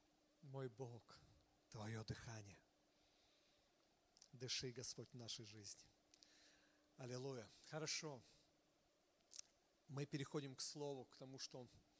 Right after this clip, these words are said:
о чём мы с вами говорим. Мы с вами говорим о всеоружии Божьем. Мы с вами говорим, насколько это важно, насколько серьёзно. И Бог что-то особенное открывает, а, в понимании того, что такое всеоружие Божье. Я верю, что Он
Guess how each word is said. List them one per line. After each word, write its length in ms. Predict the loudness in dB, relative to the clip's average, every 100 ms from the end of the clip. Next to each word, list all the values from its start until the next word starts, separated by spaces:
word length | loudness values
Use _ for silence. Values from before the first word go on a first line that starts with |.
| -6 0
о 80 | 4
чём 220 | 4 4
мы 40 |
с 100 | 0
вами 280 | 0 0 0 2
говорим. 380 | 6 10 10 10
Мы 120 | 8
с 100 | 10
вами 240 | 12 12 12
говорим 440 | 12 12 10 6 6
о 420 | 10 12 12 8 4 -6 -12 0
всеоружии 540 | 6 6 6 4 2
Божьем. 340 | 4 2 2 -8 -16 -20 -20 -20 -20 -20 -8
Мы 80 | 0
с 140 | 2 6
вами 260 | 6 8
говорим, 580 | 6 6 6 4 2 0 -4
насколько 500 | 2 4 6 6 4
это 180 | 4 4
важно, 400 | 8 8 6 0
насколько 400 | -2 0 2 2
серьёзно. 720 | 0 2 4 4 4 0 -2 -6 -14 -16 -18 -10
И 340 | -4 0 0 -2 -8 -20 -4
Бог 240 | 0 2
что-то 300 | 2 2 2
особенное 560 | 2 4 0 0 0 0
открывает, 680 | -2 0 2 2 4 2 0 -6 -18 -20 -20 -20 -8
а, 240 | -2 0 0
в 100 | -2
понимании 520 | -2 0 0 0 -2
того, 280 | -2 0 0
что 180 | 0 -2
такое 320 | -4 -2 0
всеоружие 580 | 2 2 2 0 2 4
Божье. 400 | 6 6 6 2
Я 140 | 2
верю, 240 | 2 2
что 180 | 2 0
Он 120 | -4